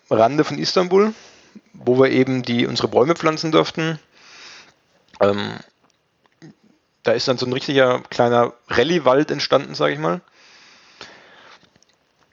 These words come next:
Und dann ging's für uns weiter nach Ankara. Da sollte das nächste Fahrerlager stattfinden.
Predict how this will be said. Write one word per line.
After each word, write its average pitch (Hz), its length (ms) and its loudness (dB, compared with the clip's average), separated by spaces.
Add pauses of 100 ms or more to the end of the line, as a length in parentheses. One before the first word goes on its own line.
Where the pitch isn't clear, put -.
(140)
Und 123 240 0
dann 135 160 0
ging's 147 260 -2
für 139 140 0
uns 139 280 -2
weiter 135 420 6
nach 135 180 0
Ankara. 107 400 0 (640)
Da 117 240 4
sollte 123 280 2
das 123 140 -6
nächste 117 240 -2
Fahrerlager 107 520 4
stattfinden. 101 520 -8